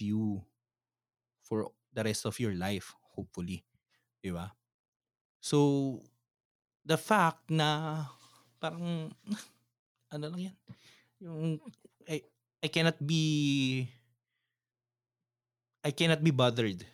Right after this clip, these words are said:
di ba? Parang, I think that's, yun nga, tama, ang ganda ng ano mo dun, Sel. That's violence. Kasi nga, yung symbology dun, yung message na gusto mong iparating,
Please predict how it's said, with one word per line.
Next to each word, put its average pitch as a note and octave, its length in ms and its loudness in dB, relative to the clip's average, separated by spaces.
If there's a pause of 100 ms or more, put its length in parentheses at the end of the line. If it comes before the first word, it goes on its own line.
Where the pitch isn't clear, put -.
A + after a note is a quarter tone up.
(200)
di A#2 100 -10
ba? G2 160 -6 (160)
Parang, A2 240 -8
I - 1080 -20
think F3+ 160 -4
that's, G3 280 -6 (360)
yun F#3 120 -4
nga, E3+ 120 0
tama, F#3+ 240 0
ang F#3+ 80 2
ganda G3+ 200 0
ng G3+ 80 -6
ano G3 160 -4
mo F#3+ 80 -2
dun, F3+ 160 0
Sel. C#3 240 -2 (520)
That's D#3 200 -2
violence. C3 760 0 (640)
Kasi E3+ 240 -4
nga, C#3+ 320 0
yung D#3 400 -2
symbology D3 720 4
dun, A#2 400 0 (480)
yung C#3+ 160 -2
message C#3+ 800 2 (560)
na C3 80 -2
gusto C3+ 240 -2
mong C#3 160 0
iparating, B2+ 640 0